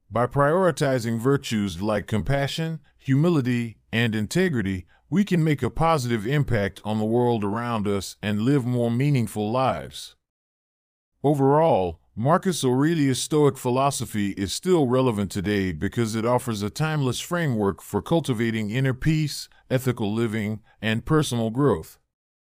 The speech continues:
By exploring his ideas and practices, we can learn valuable lessons about how to live a fulfilling life in today's complex world.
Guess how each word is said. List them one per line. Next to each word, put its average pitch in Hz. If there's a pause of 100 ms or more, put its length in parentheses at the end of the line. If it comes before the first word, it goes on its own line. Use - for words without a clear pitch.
(480)
By 120
exploring 185
his 127
ideas 123
and 104
practices, 107 (220)
we 180
can 151
learn 147
valuable 131
lessons 120
about 101
how 127
to 127
live 120
a 110
fulfilling 117
life 120
in 104
today's 117
complex 110
world. 107